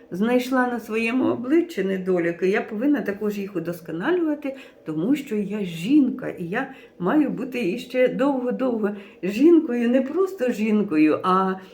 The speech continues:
жінкою удосконаленою. Тож я вважаю, що ми всі маємо прагнути, е, е,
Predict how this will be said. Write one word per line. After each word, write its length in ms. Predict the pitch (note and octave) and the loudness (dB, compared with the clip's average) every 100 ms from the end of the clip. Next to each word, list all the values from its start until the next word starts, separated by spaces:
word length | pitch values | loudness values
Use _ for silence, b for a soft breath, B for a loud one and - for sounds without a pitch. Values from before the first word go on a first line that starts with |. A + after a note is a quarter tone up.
| B | B
жінкою 640 | E3+ G3+ F4 F4+ G3+ A#3 G3 | -4 4 6 6 4 0 -2
удосконаленою. 1080 | A#3 C4 B3+ D4 B3 E3+ D#3 E3 D3 D3+ D#3 | -2 -4 -2 0 2 2 0 0 0 0 -2
Тож 260 | E4 G4 | 0 0
я 180 | A#3 C#4 | 0 -2
вважаю, 480 | A#3 G#3+ A#3 A#3+ A3 | -2 -2 0 0 -2
що 240 | - A#3 A#3 B B B | -4 -6 -6 B B B
ми 180 | G3+ G#3 | 4 4
всі 340 | G#3 B3+ D#4 | 2 6 8
маємо 520 | D4 C4 C#4 C4+ C4 | 8 6 6 4 2
прагнути, 840 | C4 G3+ A#3 B3+ A3+ A3 A3 A3 A#3+ B B B - | 2 2 2 0 -4 -4 -4 -4 -4 B B B -6
е, 100 | F3+ | -2
е, 840 | F3+ F3+ F3+ F3 - G#2 - - | 2 4 6 4 0 -8 -10 -8